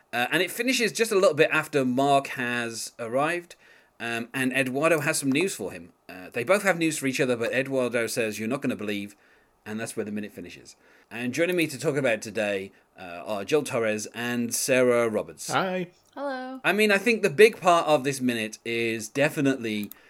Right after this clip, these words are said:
Speaker 1: uh, Dreadlock Holiday, uh, by ten C C, uh, which is one of those songs, uh, I don't know, maybe this is the originator of this joke, but you know where people say, "I don't like something,"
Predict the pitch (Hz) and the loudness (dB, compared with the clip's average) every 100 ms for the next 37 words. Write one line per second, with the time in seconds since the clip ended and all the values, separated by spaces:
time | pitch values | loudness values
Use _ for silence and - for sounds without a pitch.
0 | _ _ 107 104 104 101 104 104 - 123 | _ _ -8 -6 -4 -4 -4 -6 -2 -2
1 | 110 113 - 101 92 80 78 _ _ _ | 0 -4 -4 -10 -10 -14 -16 _ _ _
2 | 82 82 107 95 - 110 104 101 - 78 | -16 -12 -10 -8 -8 -8 -6 -8 -10 -14
3 | 76 _ - _ - 85 80 80 123 170 | -16 _ -20 _ -18 -16 -14 -12 -8 -6
4 | - - - 175 143 165 214 202 185 190 | -6 -6 -4 -4 0 2 4 4 4 2
5 | 165 156 147 - - 131 123 127 202 233 | 4 2 0 -4 -6 -2 0 0 0 2
6 | 175 143 190 180 175 170 147 156 139 143 | 4 6 6 6 0 0 2 2 2 0
7 | 139 135 135 131 117 113 - 113 131 156 | 0 0 0 -2 -2 -4 -4 0 0 0
8 | - 135 147 156 139 151 131 127 131 120 | -4 -2 0 2 2 0 -4 0 2 2
9 | 110 117 113 123 110 117 117 143 135 135 | 2 -4 -4 -4 -2 -4 -2 -4 -2 -2
10 | 131 | -4